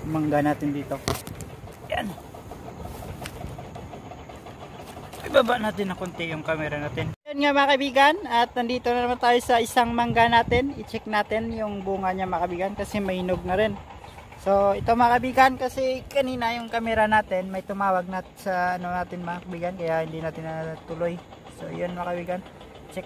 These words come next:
din natin tong bunga dito, kung may hinog na rin.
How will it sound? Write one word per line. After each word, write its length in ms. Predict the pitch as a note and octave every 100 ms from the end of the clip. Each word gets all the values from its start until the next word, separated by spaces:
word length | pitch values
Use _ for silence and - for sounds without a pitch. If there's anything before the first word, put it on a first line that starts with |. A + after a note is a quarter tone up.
| F#3+
din 160 | F#3+
natin 240 | F#3+ F#3+ F#3+
tong 240 | - F#3+ F#3+ F#3 F#3 F#3 F3 F3
bunga 240 | F#3 F3
dito, 320 | F3+ F3 F3+ -
kung 80 | E3+
may 160 | E3 E3
hinog 240 | D#3+ D#3
na 160 | E3
rin. 120 | F#3